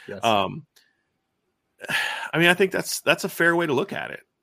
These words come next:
Speaker 2: right? And, and, and I've made this argument with, like, Keon Keeley. Do you wanna go to Bama and be the next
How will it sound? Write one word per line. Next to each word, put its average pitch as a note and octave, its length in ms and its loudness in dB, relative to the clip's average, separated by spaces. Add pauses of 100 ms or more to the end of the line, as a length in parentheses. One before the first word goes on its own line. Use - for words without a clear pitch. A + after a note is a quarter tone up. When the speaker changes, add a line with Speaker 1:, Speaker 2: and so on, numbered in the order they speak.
(100)
Speaker 2:
right? A2 360 -2
And, B2 120 -4
and, C3+ 200 -2
and C#3+ 140 4
I've G3 180 4
made F3 280 2
this E3+ 160 0
argument E3 340 0
with, D3 100 -4
like, D3 240 -4
Keon E3 300 0
Keeley. C4 440 -6 (540)
Do A#2+ 80 -4
you D3+ 80 4
wanna E3+ 120 2
go E3 120 4
to C#3+ 160 2 (180)
Bama C3 360 2
and D#3 80 -2
be D#3+ 100 4
the C#3 120 -2
next A2 640 -4